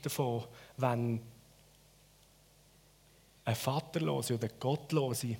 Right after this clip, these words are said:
Menschheit sucht, ihre Bedürfnisse, ihre Vorteile können zu haben. Und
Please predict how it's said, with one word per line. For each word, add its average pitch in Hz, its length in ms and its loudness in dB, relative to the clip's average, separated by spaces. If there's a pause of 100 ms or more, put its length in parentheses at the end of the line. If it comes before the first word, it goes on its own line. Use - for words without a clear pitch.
Menschheit 123 800 -2 (360)
sucht, 147 560 2 (100)
ihre 143 220 2
Bedürfnisse, 127 680 0
ihre 135 180 2
Vorteile 120 760 -2
können 110 360 -2
zu - 120 -6
haben. 117 280 -4 (460)
Und 110 180 -2